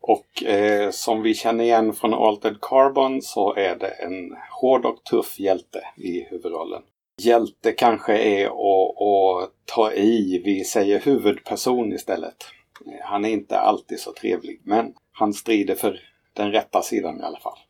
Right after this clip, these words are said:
Det är en värld som, eh, ligger några hundra år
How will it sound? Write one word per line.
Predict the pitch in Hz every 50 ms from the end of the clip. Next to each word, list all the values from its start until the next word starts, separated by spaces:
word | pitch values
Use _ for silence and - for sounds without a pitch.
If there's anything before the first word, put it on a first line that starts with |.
| _ _ _ _ _ _
Det | - 107 107 -
är | - 101 104 98 95 98 95 95 98 98 101 110 - - _ _ _
en | - 117 113 113
värld | 113 120 110 101 95 - 92 90 92 - -
som, | - - - - - 113 104 101 95 95 95 95 95 92
eh, | 95 98 98 - - - -
ligger | - 117 120 117 123
några | 127 127 120 123
hundra | 117 131 135 123 120 117 123
år | 131 131 127 127 127